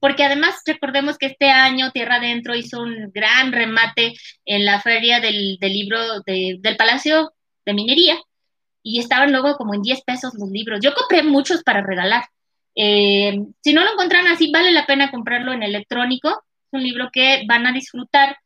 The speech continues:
y que es una aproximación al ensayo de una forma que si no son muy duchos en leer ensayo, pues les va a resultar mucho más amable que empezar leyendo a Rousseau, <laughs> este, o a Descartes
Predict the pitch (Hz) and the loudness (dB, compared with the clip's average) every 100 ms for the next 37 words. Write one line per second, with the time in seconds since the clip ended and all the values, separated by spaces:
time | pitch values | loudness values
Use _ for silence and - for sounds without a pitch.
0 | _ _ _ 254 - 285 285 262 269 285 | _ _ _ -4 -2 0 0 0 0 -6
1 | 277 262 254 254 269 269 269 202 208 214 | -6 -4 -4 -2 0 0 0 -4 -4 -6
2 | 226 254 240 262 240 226 240 254 254 262 | 0 0 2 0 -2 -4 -4 -4 -2 -2
3 | 254 254 - 196 214 240 262 277 269 262 | -2 -4 -8 -8 -2 -2 0 0 0 0
4 | 262 240 277 277 277 269 269 240 240 254 | -2 -2 -2 -2 0 -2 -2 -2 -4 -2
5 | 262 220 269 - 269 320 247 208 214 220 | -2 -2 -4 0 2 2 -2 -2 0 0
6 | 233 233 226 233 254 339 349 269 269 294 | -4 -4 -2 0 0 0 0 0 0 2
7 | 294 294 262 302 - - - _ 262 262 | 4 4 4 0 -4 -16 -20 _ 0 2
8 | 311 302 277 294 277 214 226 233 254 226 | 0 2 2 2 -2 -4 -6 -6 -2 2
9 | 190 185 185 190 - 240 269 320 - - | 2 2 -2 -8 -8 0 2 2 -4 -20
10 | - - - 277 - - 226 214 214 - | -8 -4 0 0 -2 0 2 2 -4 -12
11 | - - 233 269 285 269 214 202 202 240 | -16 -2 4 8 8 8 4 0 0 2
12 | 240 277 - | 2 0 -8